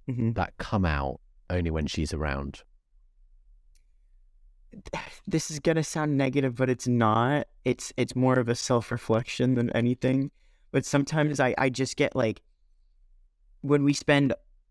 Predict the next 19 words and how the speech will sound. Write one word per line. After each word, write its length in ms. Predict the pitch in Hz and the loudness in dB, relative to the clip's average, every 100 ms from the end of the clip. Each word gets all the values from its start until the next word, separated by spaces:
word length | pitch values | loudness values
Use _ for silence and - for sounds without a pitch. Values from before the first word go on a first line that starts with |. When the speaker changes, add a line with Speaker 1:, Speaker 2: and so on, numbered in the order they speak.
| _ - | _ 0
Speaker 1:
a 100 | 127 | 2
lot 420 | 110 113 113 - 143 | 4 6 6 4 -2
of 160 | 139 | -4
time 460 | - 147 143 147 151 | -4 -2 0 -2 -4
together 600 | - 147 147 147 156 160 - | -2 0 0 0 0 -2 0
and, 140 | 143 | 0
like, 160 | 120 113 | 0 -2
physically, 560 | - 151 139 135 135 | 0 2 2 2 2
like, 200 | 123 107 - | 4 2 0
together, 600 | 110 107 98 - 123 - | 2 2 2 -2 -4 -6
not, 280 | 120 120 - | 0 0 2
like, 260 | 113 113 101 | 2 0 -2
talking 360 | - 123 - 113 | 0 0 2 2
on 80 | 110 | 2
the 80 | 110 | 2
phone 260 | 110 104 | 2 2
all 120 | 101 | 2
the 100 | 95 | -2
time, 340 | 98 104 98 | -4 -4 -4